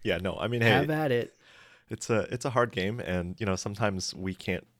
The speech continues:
Speaker 1: we can't be fully aware of every single decision we make, and, and, uh,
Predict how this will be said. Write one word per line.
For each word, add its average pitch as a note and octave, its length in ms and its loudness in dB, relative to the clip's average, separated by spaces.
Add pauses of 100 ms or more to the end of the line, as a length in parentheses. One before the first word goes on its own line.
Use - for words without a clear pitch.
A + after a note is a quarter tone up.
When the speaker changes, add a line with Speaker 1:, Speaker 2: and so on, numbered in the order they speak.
Speaker 1:
we G2+ 120 -4
can't G#2+ 300 -4
be F2+ 300 -4 (480)
fully A2+ 320 2
aware F#2+ 320 4
of F2 140 0
every F2+ 360 0 (120)
single G2 340 2
decision F#2 460 0
we G2+ 100 0
make, F#2+ 280 0
and, D#2+ 340 -4
and, E2+ 300 -4
uh, D#2+ 260 -4